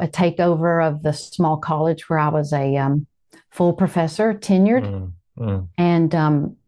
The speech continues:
Speaker 1: I ended up leaving because of, uh, difficulties there.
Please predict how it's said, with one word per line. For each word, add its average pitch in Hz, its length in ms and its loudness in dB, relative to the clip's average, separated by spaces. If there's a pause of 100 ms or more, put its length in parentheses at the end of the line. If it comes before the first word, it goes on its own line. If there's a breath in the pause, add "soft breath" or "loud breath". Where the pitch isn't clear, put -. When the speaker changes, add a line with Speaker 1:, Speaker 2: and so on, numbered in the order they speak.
(120)
Speaker 1:
I 160 140 -2
ended 160 380 2
up 147 260 -2 (220)
leaving 170 540 4
because 151 420 -2
of, 147 380 -4
uh, 135 220 -2
difficulties 151 680 -2
there. 151 300 0